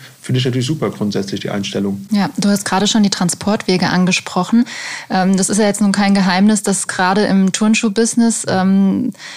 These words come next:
Speaker 2: bedingt durch Corona eben auch dieses Lieferkettenproblematik da ist. Jetzt
Speaker 1: Mhm.
Speaker 2: auch, äh, durch den Krieg in der Ukraine, ähm, das Ganze auch noch verschärft. Wie ist da aktuell die Lage bei euch? Wie ist es mit den Lieferungen?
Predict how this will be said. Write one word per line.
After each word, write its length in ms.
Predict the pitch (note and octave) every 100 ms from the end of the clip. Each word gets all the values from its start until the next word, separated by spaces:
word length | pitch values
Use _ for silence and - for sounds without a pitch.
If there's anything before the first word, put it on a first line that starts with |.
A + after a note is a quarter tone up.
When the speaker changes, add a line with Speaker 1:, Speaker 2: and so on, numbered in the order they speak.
| -
Speaker 2:
bedingt 300 | - F#3+ G3+
durch 120 | G3 -
Corona 560 | F#3+ G3+ A3 G3+ G3
eben 240 | G3 G3 -
auch 160 | G3
dieses 380 | G3 G3 F3+ - _ A3
Lieferkettenproblematik 1120 | G3+ A3+ G#3+ G#3+ G#3+ A3 G3+ G3+ G3 G3 G3
da 240 | F3+ F#3+
ist. 300 | A3+ A#3+ A#3+
Jetzt 220 | G3+ B2+ B2
Speaker 1:
Mhm. 60 |
Speaker 2:
auch, 180 | F#3+ -
äh, 280 | - F#3+ F#3 - - - - - - -
durch 160 | G#3
den 220 | G3 G3+
Krieg 220 | F#3+ G#3+ G#3+
in 100 | G3
der 120 | F#3
Ukraine, 640 | F#3+ F#3+ G#3 G#3 G#3 G#3
ähm, 420 | G3+ F#3+ F#3+ F#3+ F#3 - - - - - -
das 140 | F3+
Ganze 300 | G3 G3 G3+
auch 120 | G3
noch 180 | G3+ G3
verschärft. 760 | - F#3 - G3+ A3 B3 - G3
Wie 180 | G#3+
ist 240 | - G#3+ -
da 120 | G3
aktuell 500 | F#3+ - F#3+ F3+ F3+
die 80 | F3
Lage 360 | F3+ F3 F3
bei 220 | F3 F3 -
euch? 260 | G3 F#3+
Wie 100 | F#3
ist 140 | G3 F#3+
es 100 | G3
mit 100 | F#3
den 140 | F#3+
Lieferungen? 640 | E3+ E3+ F3+ E3 E3+ F3+